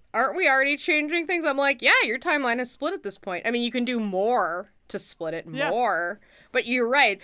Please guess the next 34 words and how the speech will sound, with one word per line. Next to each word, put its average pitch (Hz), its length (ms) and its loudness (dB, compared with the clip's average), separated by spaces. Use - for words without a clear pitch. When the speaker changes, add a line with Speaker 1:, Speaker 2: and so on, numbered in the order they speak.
Speaker 1:
Like, 262 160 2
she, 302 160 -4
the 294 160 4
whole 330 260 4
time 294 300 4
Speaker 2:
No 269 60 0
Speaker 1:
when 247 80 2
Speaker 2:
matter 240 60 2
Speaker 1:
they're 254 80 4
Speaker 2:
what, 262 80 2
Speaker 1:
like, 247 220 2
Speaker 2:
things 214 140 -14
will 254 180 -4
be 214 140 -10
different. 175 460 -12
Yeah. 587 80 2
Speaker 1:
Right, 415 300 8
like, 370 120 2
where 427 120 4
she's, 427 140 0
like, 349 240 4
sitting 277 360 0
in 269 100 2
her 269 140 0
kitchen 226 520 0
and 214 100 -4
they're 208 160 2
like, 190 420 2
and 202 120 -6
they're 208 100 -2
like, 196 200 0
"And 196 180 -2
that's 381 380 2
why 233 640 2